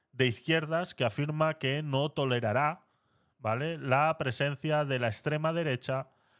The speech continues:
en su universidad. No pasarán porque nos enfrentaremos a estos racistas, españolistas y machistas.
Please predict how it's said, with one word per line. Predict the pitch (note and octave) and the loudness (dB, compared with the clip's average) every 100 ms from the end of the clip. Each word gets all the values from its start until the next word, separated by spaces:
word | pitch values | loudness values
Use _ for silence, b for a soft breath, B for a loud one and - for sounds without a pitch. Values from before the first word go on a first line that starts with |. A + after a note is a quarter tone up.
| b b - | b b -2
en | D#3 D#3 | 0 0
su | D#3 | 0
universidad. | D#3 D3 B2+ A2 A2 F#2+ - _ _ | 0 2 0 0 -2 -4 -10 _ _
No | B2+ C#3 | -2 0
pasarán | C#3 C3+ C3+ D#3 D#3 | 0 0 0 0 -2
porque | C#3+ C3+ C3 D#3+ | -4 -4 -4 -6
nos | D3 D3+ - | -4 -4 -4
enfrentaremos | D#3+ F3+ D#3 C#3+ C#3+ D3 - - | -4 -6 -2 0 0 -4 -6 -4
a | B2+ B2+ | 0 2
estos | C3+ - D#3+ D3 D3+ | 0 -4 -6 -6 -6
racistas, | D3 E3 - D3+ - D3+ - | -2 -2 -2 -6 -2 -2 0
españolistas | C#3 - F3 E3+ D#3 C#3+ - - C#3 - - | -6 -2 -2 0 -4 -4 -4 -2 -2 -4 -6
y | E3+ | -2
machistas. | D#3+ C#3 F#3 - - F#2 _ | -2 -2 -4 -4 -10 -18 _